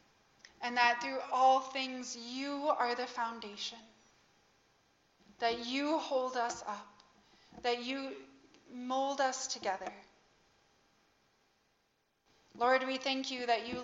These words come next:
loved us enough to keep covenant with us. And Lord, we pray that each day we might open,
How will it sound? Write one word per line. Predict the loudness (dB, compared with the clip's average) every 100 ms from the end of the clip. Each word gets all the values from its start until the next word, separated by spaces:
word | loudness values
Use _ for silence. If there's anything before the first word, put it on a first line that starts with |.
| 2
loved | 2 2 -2
us | -4 -4 -6 -6
enough | -2 0 -2 -4
to | -10
keep | -8 -8 -8
covenant | -4 -2 -2 -8 -10 -12
with | -10
us. | -10 -12 -16 -18 -20 -20 _ _ -20 _ _ _ _ _ _ _ _ _ _ _ _ -14
And | -2
Lord, | 4 6 4
we | 0
pray | -4 -2 2 2 2
that | 4 2 2
each | -4 -2 -2 0
day | 0 2 -2
we | -4
might | -4 -4 0
open, | 0 0 -2 -4 -6 -8